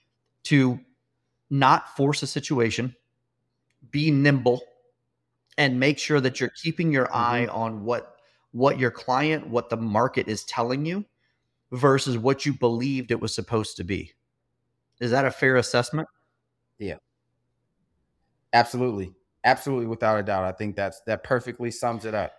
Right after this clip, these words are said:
Speaker 1: Yeah, it's just
Speaker 2: You could write a whole book.
Speaker 1: I
Speaker 2: It's, it's, it's, I don't, I don't wanna downplay it 'cause I wanna give business the gravity it,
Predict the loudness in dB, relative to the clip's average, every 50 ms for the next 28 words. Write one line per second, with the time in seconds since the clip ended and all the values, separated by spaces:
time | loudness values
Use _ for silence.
0 | _ _ 2 4 4 6 4 2 0 -2 -6 -6 -6 -8 _ _ _ _ _ _
1 | _ _ -18 -18 -10 -6 -2 2 2 4 4 2 0 -2 0 0 0 0 2 4
2 | 4 4 4 4 0 -4 -6 -8 -12 -14 -16 -10 0 4 4 4 4 4 2 2
3 | 2 2 2 0 0 0 -2 -4 -16 _ _ _ _ 2 4 6 6 6 6 6
4 | 6 6 6 6 4 4 2 2 2 2 4 4 4 2 0 -4 -4 -2 -2 -2
5 | 0 0 0 0 0 -2 -2 -2 -4 -6 -14 _ _ -20 -10 -4 -2 -2 0 0
6 | -2 -4 -4 -6 -10 -14 -10 -4 0 2 2 2 2 0 -4 -4 -4 -6 -8 -10